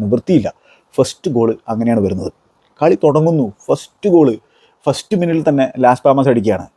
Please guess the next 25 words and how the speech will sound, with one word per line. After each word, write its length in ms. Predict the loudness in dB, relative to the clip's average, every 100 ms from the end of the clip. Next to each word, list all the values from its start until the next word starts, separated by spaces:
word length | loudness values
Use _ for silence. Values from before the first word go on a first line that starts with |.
| _
അതിൽ 120 | -4 -4 -4
അട്രോഷ്യസ് 540 | -12 -2 -2 -2 -6 -6
ഡിഫെൻഡിങ് 440 | -8 -6 -6 -4 -4
ആണ് 80 | -4 -4
നമുക്ക് 200 | -2 -2 -4 _ _ 0
വാസ്കസിൻ്റെ 480 | 2 2 -4 -2 0
ഭാഗത്ത് 180 | 2 0
നിന്ന് 120 | 0 -2
കാണാൻ 140 | -2
സാധിച്ചത്. 280 | -4 -4 -2 0
മൊലേരോയുടെ 440 | 4 6 6 4 -2 -2
റണ്ണ്, 260 | -2 0 -4 -6 _ _ -4
നല്ല 140 | 2 2
അഗ്രസീവായിട്ടുള്ള 520 | 2 0 4 4 4 0
റണ്ണ്, 180 | -4 -10 _ _
എന്നിട്ട് 200 | -6 -2
പുള്ളിക്കാരൻ 340 | 0 2 2 0 _ _ _ _ _ _ -6
ഫാബിയോ 200 | 0 2 2
സിൽവക്ക് 240 | 0 2
പാസ് 160 | 2 2
കൊടുക്കുന്നു. 260 | 0 -2 -2
ഫാബിയോ 180 | 0 0
സിൽവ 140 | 0 0 0
തൻ്റെ 160 | 0 0 _ _ -6 2
റൈറ്റിലൂടെ 560 | 4 4 2 2 2